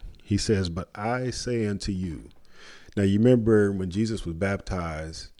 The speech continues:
in the River Jordan by John the Baptist, the heavens opened up, and a voice from heaven, which was God, said, "This is my beloved Son, in whom I'm well pleased. Hear him."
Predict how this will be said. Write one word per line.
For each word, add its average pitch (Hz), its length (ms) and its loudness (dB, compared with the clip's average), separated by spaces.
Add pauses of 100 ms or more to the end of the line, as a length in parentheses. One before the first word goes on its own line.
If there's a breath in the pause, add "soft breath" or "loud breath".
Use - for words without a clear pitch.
in 85 60 -12
the 85 80 -8
River 87 200 -2
Jordan 85 340 -2
by 80 140 -6
John 78 240 -8
the 78 60 -10
Baptist, 82 800 -6
the - 80 -8
heavens 87 480 -2
opened 78 380 -10
up, 78 240 -8 (840 soft breath)
and 95 140 -2
a 85 40 -2
voice 98 280 4
from 78 200 -4
heaven, 95 560 -2 (280)
which 92 180 -2
was 80 160 -2
God, 98 380 -2
said, 80 300 -6
"This 87 180 -4
is 78 140 -8
my 87 180 -2
beloved 78 460 -2
Son, 98 340 -2
in 78 120 -8
whom 95 280 -4
I'm 82 240 -6
well 78 180 -4
pleased. 90 640 -2
Hear 87 420 -2
him." - 580 -8